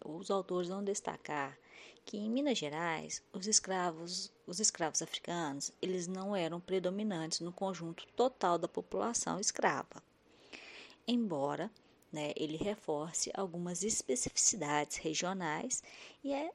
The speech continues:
e a existência, né, de um vultuoso tráfico de escravos para a zona da mata, né, e também, né,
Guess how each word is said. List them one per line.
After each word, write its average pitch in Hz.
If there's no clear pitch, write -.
e 240
a 247
existência, 254
né, 170
de 196
um 240
vultuoso 233
tráfico -
de 190
escravos 208
para -
a 240
zona 214
da 233
mata, 214
né, 160
e 254
também, 214
né, 170